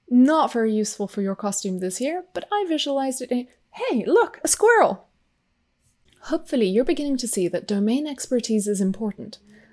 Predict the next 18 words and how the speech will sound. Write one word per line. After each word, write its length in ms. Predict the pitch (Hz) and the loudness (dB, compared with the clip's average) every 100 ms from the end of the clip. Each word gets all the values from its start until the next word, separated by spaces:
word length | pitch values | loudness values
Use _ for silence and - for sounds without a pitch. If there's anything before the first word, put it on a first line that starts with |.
| _ | _
but 120 | 240 | 0
without 380 | 247 254 320 392 | 0 -2 -2 0
knowing 320 | 254 269 269 | 0 2 0
my 160 | 247 233 | -2 -2
decision 400 | 214 - 220 254 | -6 -6 -2 0
maker's 320 | 220 180 180 | 0 -2 -6
business, 480 | - 147 170 196 - - | -8 -10 -10 -12 -12 -8
it's 240 | 285 - | -8 -8
really 460 | 214 254 302 302 302 | -8 -4 -4 -4 -8
hard 360 | - 247 226 - | -8 -6 -6 -6
to 80 | |
guess 280 | 214 220 208 | -4 -4 -4
what 320 | 202 208 - | -4 -4 -6
kind 260 | - 226 208 | -8 -4 -4
of 120 | 208 | -2
information 520 | 202 196 190 170 - 180 | -4 -6 -8 -6 -6 -6
to 100 | 180 | -8
surface. 500 | - - - - | -10 -12 -16 -18